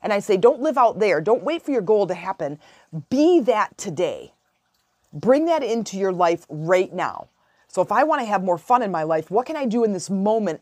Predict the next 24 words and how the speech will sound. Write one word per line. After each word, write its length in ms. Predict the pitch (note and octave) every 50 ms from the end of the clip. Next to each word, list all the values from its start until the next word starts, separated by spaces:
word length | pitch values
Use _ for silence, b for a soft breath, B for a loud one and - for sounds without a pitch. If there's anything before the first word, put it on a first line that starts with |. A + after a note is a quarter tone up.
| -
after 320 | F#3 G3+ A3+ A3+ - C4 B3
I'm 100 | A3+ G#3
done 280 | F#3+ G#3 G3 F#3+ F3+ B B B B B B B
with 120 | G3 G3
this 140 | - G3 -
podcast 600 | - - - A3+ B3 A3+ - G3+ F#3 E3 E3 -
to 100 | - G3+
go 280 | E3 D3 F#3+ F#3 F#3+
have 300 | F3+ F3 E3+ E3 D3 C#3+
fun? 520 | _ _ - - - D3 G#2+ A#2 F#2 G#2+ - _ _ _ _ _ _ _ _ _ _ _ _ _ _ _ _ _ -
And 100 | G3 G#3
it 100 | G3 -
can 200 | - G#3 F#3 D#3
be 240 | F3+ A#3 A#3 A#3+ A3+
done 460 | F#3 D#3 G#3 G3 E3 D#3 D3 D3+ - _ _ _ -
in 340 | F#3 F#3 F#3 F#3 F#3+ F#3 - -
your 400 | E3+ E3+ F3 E3 D#3+ D#3+ D#3+ D#3 -
life 480 | C#3 D3+ D#3+ D3+ C#3+ D3 - _ _ _ _ _ -
right 320 | D#3 C3+ D3+ D#3+ C#3 -
now, 260 | D3 C3+ G#2+ E2+ - _ b b b b b b -
in 160 | - A3 A3+ A#3
this 160 | A#3+ B3 -
present 340 | _ - A3+ F#3+ D3+ F#3+ -
moment, 320 | E3 D#3+ D3+ C#3+ C3 -